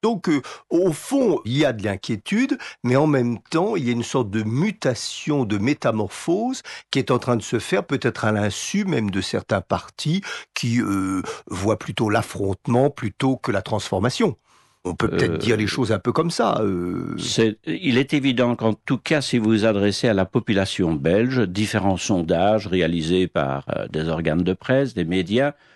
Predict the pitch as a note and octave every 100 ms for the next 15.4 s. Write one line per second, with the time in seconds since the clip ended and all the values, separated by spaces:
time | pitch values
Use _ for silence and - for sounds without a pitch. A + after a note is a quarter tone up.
0 | _ _ _ - B2 D3 C#3 - A2 A#2
1 | - - _ - A2+ A2+ G#2+ G#2+ G2+ G2
2 | F2 A2+ A#2 G2+ G#2 G#2 F#2 E2+ G#2 G2+
3 | - F2 E2 - F2+ E2 F#2+ C3 F#2 -
4 | A2 G#2 F#2+ D#2+ D2 F2 A#2+ B2+ _ _
5 | _ _ _ G#2 G2+ F2 E2 D#2+ D#2+ -
6 | A#2+ B2+ C3 _ - - F#2 F#2+ F#2+ F2
7 | F#2 - F2 F2 - - F2 - - -
8 | - - - E2 - D#2+ D2 - C#2+ -
9 | G2+ G2 - D#2 D2+ E2 - - E2+ D2
10 | D#2 F#2 G2+ G#2+ G2+ - D#2 D2 D#2+ -
11 | G2 G#2 A#2+ _ - F#2 F2 E2 F2 -
12 | F#2 E2+ F2 E2 E2+ - F2 D#2+ G2+ -
13 | B2 C3 C3+ - G2 F#2+ F2+ F#2 F2 E2+
14 | E2+ - F2+ D#2+ F2+ - E2+ G#2 F#2 -
15 | A#2+ B2 B2+